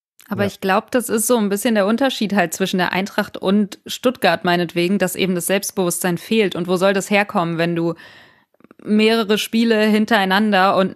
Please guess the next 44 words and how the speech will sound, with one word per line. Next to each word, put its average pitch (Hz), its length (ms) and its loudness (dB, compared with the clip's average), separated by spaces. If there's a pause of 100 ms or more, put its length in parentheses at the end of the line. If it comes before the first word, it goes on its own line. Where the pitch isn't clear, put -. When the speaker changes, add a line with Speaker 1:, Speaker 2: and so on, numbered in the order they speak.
Speaker 1:
was 170 200 -2
sa-, 180 140 -2
ich - 140 -10
sag 170 200 0
mehrere 190 420 2
und 175 120 -2
das 170 120 -2
ist 180 120 -6
ein 190 60 0
bisschen 175 220 -4
untertrieben 175 640 -2 (100)
sogar 160 340 -2
noch, 190 240 0 (100)
ähm, 175 340 -2 (400)
die, 185 240 -2
wo 185 180 0
du 226 80 2
einfach 196 320 0
nicht 180 200 -4
ablieferst 208 680 -4
und 185 400 -4 (360)
ich - 420 -6
will 220 100 4
der 208 120 2
Mannschaft 196 340 -2
auch 226 160 2
nicht 220 180 0
unterstellen, 180 460 -2
dass 175 160 -2
sie 185 60 -2
es 170 100 -4
nicht 175 180 -4
wollen 190 220 2
und 196 120 -2
dass 185 100 -4
sie 196 80 -4
nicht 180 180 -4
kämpfen, 220 420 -2
weil 190 180 0
ich 185 140 -6
find, 208 200 -4
das 190 140 -6
hab 196 140 -2
ich, 202 160 -4